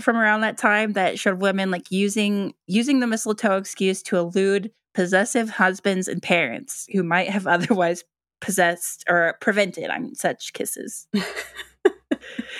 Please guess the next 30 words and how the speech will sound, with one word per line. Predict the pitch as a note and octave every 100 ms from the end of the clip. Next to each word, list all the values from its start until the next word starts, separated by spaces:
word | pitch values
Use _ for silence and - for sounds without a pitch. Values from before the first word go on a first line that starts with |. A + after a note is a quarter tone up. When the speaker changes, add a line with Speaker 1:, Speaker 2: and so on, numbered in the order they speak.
| -
Speaker 1:
So | - B3
there | B3+ B3+
were | A#3
some | A#3+ B3 G#3+ F#3+ -
women | F#3+ F#3+ F3+ F3
using | F3 F3 D3+
it | C#3
to | -
their | - A2
advantage. | - C2 - G#3 -
Speaker 2:
This | A3+ B3+ B3+
is | A#3+
true. | - - C4+ F3+ E3+
Some | - A3+
women | A#3 A#3+ A#3+
do | A3 A3 A3+
like | G#3+ G3 -
to | A3
use | F#3+ G3+ G3+
things | - F3+ F3
like | D#3+ D#3+
that | E3 -
to | -
their | F3 D#3
advantage. | F3 E3+ E3 D#3+ -
I, | A3+ D4+
on | C4
the | G#3
other | F3 F3
hand, | F3 D#3+ D3+ E3+ F3